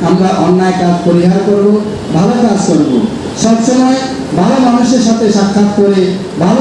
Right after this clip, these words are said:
কিছু গ্রহণ করব, খারাপ মানুষের সাথে আমি চলব না। খারাপ মানুষের সাথে চললে আপনি ভালো মানুষও খারাপ হয়ে যাবেন। তো সুতরাং ভালো মানুষের সাথে থাকলে আপনি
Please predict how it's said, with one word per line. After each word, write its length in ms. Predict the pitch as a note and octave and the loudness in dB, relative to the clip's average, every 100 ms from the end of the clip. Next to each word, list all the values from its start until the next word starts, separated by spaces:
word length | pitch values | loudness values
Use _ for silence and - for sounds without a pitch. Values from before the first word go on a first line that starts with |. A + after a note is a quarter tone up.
| B3 | 2
কিছু 200 | A3 A3 | 2 2
গ্রহণ 340 | F#3+ F3 F3+ E3 | 2 2 2 2
করব, 280 | D#3 C3 A#2 A2 - - - | 0 0 -2 -2 -6 -8 -2
খারাপ 340 | G#3+ C4+ C4+ A#3+ | 0 0 0 2
মানুষের 400 | A3+ - A3 A3 | 2 2 2 2
সাথে 140 | A3 | 2
আমি 160 | G3 F3+ | 0 0
চলব 340 | F3+ E3 E3 | 0 0 0
না। 140 | D#3+ - - - - - | 0 -2 -6 -8 -8 -2
খারাপ 300 | G3+ A3+ A3+ | 0 2 2
মানুষের 240 | A3+ A3+ | 2 2
সাথে 320 | A3+ A#3+ A#3 A3 | 2 2 2 2
চললে 340 | G#3 A3+ B3+ D#4 - - - F#3+ | 2 2 2 0 -4 -8 -4 -2
আপনি 180 | - A3+ | 0 0
ভালো 320 | F3+ G3+ B3 | 2 2 2
মানুষও 320 | A3 B3+ - - | 2 2 0 0
খারাপ 280 | G#3 G3 E3+ | 0 0 2
হয়ে 220 | F3 D#3+ | 2 2
যাবেন। 380 | D3+ C#3+ A#2 A2 - - - | 0 0 -2 -2 -6 -10 -4
তো 80 | E3 | 0
সুতরাং 580 | G3 G#3 G#3 B3 D4 D4+ - - - | 2 2 2 2 0 -2 -4 -6 -2
ভালো 320 | D#3+ A#3 B3+ | 0 0 2
মানুষের 240 | A#3+ A3 A#3 | 0 2 2
সাথে 260 | A#3 B3 | 2 2
থাকলে 480 | G#3+ G#3+ A3+ C4 D4+ D#4 - - F#3 | 2 2 2 2 2 0 -6 -4 -2
আপনি 180 | F#3+ | 0